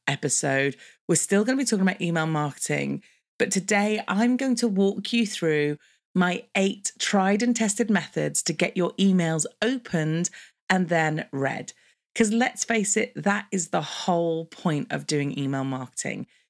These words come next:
You spend your time crafting this email, coming up with the content, only to send it out and get an abysmal twenty percent open rate and an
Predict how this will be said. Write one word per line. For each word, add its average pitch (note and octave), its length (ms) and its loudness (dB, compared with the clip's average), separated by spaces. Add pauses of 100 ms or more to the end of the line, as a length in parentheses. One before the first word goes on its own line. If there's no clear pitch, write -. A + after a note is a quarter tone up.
(220)
You F#3 80 0
spend G3+ 540 2 (280)
your E3 160 2
time D3 500 -2
crafting F#3 560 -2
this G#3 180 -2
email, D#3 420 -2
coming D#3 380 -2
up G#3 100 -2
with G3+ 120 -4
the - 60 -6
content, D3 580 -4 (520)
only F#3+ 240 4
to - 140 -4
send F3+ 380 0
it - 100 -6
out D3+ 400 -2
and D3 160 -2
get D3 180 -2
an D3 80 -4
abysmal C#3+ 640 0
twenty D3+ 360 -4
percent D3 420 0
open C3 340 -2
rate B2 340 0 (320)
and D3 120 2
an C#3 160 2